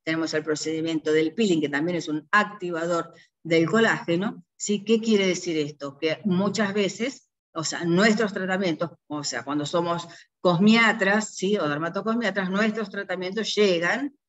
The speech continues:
¿m? No solamente a la dermis, sino también a lo que es la hipodermis, ¿sí? El colágeno y la elastina obviamente se juntan formando fibras, dando lugar a lo que se llama también el tejido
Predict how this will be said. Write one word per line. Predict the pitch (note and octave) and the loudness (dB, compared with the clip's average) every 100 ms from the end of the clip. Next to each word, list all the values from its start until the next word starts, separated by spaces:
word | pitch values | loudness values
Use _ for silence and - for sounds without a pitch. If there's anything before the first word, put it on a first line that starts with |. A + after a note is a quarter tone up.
| _ - | _ -10
¿m? | F#3 | -4
No | G#3 G3 | -2 -2
solamente | G3+ G3 F#3 F#3 F#3 | 0 0 0 0 0
a | |
la | G3 | 2
dermis, | F#3 F#3+ G#3+ | 0 0 -2
sino | F#3+ F#3 | -4 -6
también | E3+ E3+ F3+ | -6 -6 -4
a | |
lo | E3+ D#3 | -2 -2
que | F3 | -6
es | F3+ - _ _ | -8 -18 _ _
la | E3 F3 | 0 2
hipodermis, | F3 F3 D#3 C#3+ C3 C#3 C#3 - - | 2 2 4 4 0 -4 -8 -10 -16
¿sí? | - F3 A#3 - _ _ _ _ _ _ _ _ _ _ - - - - | -4 0 0 -2 _ _ _ _ _ _ _ _ _ _ -20 -20 -20 -2
El | F3 | 0
colágeno | E3+ G#3+ A3+ | 6 4 6
y | A#3 | 4
la | |
elastina | G#3 G3+ B3 | 4 2 2
obviamente | A3+ G3+ G#3 A3 A3 | 4 4 4 0 -2
se | - | -2
juntan | F#3+ A#3+ G#3+ G3 | -4 -2 -2 -2
formando | F#3+ F3+ F#3+ G3 F#3+ | -4 -6 -6 -4 -6
fibras, | C4+ A3+ A3+ G3+ | -2 0 0 -2
dando | G3 F#3+ | -4 -4
lugar | G3 F#3+ G3+ | -4 -2 0
a | G#3 | -2
lo | F#3 | -4
que | |
se | E3 D3+ | -10 -10
llama | F3 F#3 F#3 | -6 -6 -4
también | E3 F3 | -2 -2
el | F#3+ F3+ | -4 -4
tejido | D#3 F3 F3 G#3 | -8 -6 -4 -4